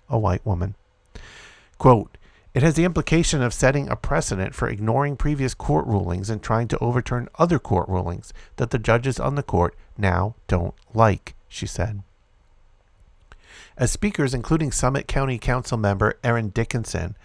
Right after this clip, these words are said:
called on those in attendance to vote and contact the legislators to codify Roe v. Wade into federal law, protesters moved from the amphitheater to the intersection of Front Street and Broad Boulevard to protest late into the night.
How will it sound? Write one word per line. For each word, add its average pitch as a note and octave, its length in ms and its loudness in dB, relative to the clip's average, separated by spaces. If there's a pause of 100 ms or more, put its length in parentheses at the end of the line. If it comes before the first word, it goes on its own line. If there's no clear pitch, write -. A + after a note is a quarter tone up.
(200)
called G#2 260 6
on G#2 100 4
those G#2 240 4
in G2+ 100 0
attendance G#2+ 500 -2
to G2+ 100 -2
vote A2+ 320 2 (260)
and - 100 -18
contact G2+ 460 0
the G2+ 80 -6
legislators G#2 640 -2
to - 100 -10
codify G#2 440 0
Roe G#2 200 0
v. G2+ 140 -4
Wade A2 320 0
into G2+ 220 -6
federal G#2+ 320 0
law, G#2+ 380 0 (480)
protesters D#3 560 2
moved D3 280 0
from B2+ 160 -4
the A2+ 140 -4
amphitheater A#2+ 580 -4 (260)
to - 100 -4
the G#2 120 -4
intersection G2+ 600 -2
of F#2 120 -2
Front - 300 -2
Street - 340 -8 (300)
and G#2 160 0
Broad G2 300 4
Boulevard A2 560 2 (340)
to - 100 -2
protest C#3+ 500 0
late G2 260 0
into G#2 240 -6
the F#2+ 100 -6
night. F#2+ 340 0